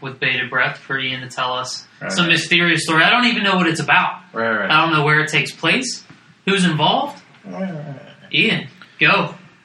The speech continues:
Speaker 2: Well, fans of the show, last week we did a whole segment, probably about twenty minutes, on home invasion.
Speaker 1: Solid twenty minutes.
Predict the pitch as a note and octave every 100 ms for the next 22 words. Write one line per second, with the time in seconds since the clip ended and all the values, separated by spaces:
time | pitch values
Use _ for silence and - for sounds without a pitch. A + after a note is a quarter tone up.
0 | _ _ _ _ - - - D#3 G3 A#3+
1 | A#3+ - - G3+ G3+ G#3 F#3+ F3+ E3+ F3+
2 | E3+ F3 E3 - - - D3+ E3 - -
3 | D#3 D3+ B2 A#2+ - _ _ _ _ _
4 | C3 C3+ B2+ B2 D3+ D3 - D3 C#3 C3
5 | B2+ - D#3+ C#3+ C3 B2 A#2 - D#3+ D#3+
6 | C#3 C3+ G#2 - - - - _ _ B2
7 | B2 A#2+ A#2 A2 - - F3 E3 D3 C3
8 | A#2+ - - - - - _ _ _ _
9 | - - G#3+ C4 B3+ F#3 D3 G#3+ G3+ F#3+
10 | F#3+ D#3+ - -